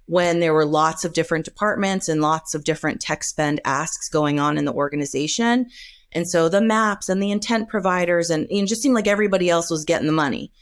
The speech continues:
And so I would see that the content tech and the data and measurement was very immature for the majority of organizations, and still a lot of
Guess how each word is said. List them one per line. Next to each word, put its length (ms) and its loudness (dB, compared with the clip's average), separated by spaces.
And 180 2
so 480 4
I 160 2
would 220 0
see 320 0
that 240 0
the 80 0
content 540 -2
tech 340 -2
and 140 0
the 60 0
data 500 0
and 160 0
measurement 580 0
was 220 -4
very 340 2
immature 880 -2
for 140 0
the 80 0
majority 480 2
of 80 -4
organizations, 920 -2
and 160 -4
still 400 2
a 60 2
lot 240 2
of 80 -2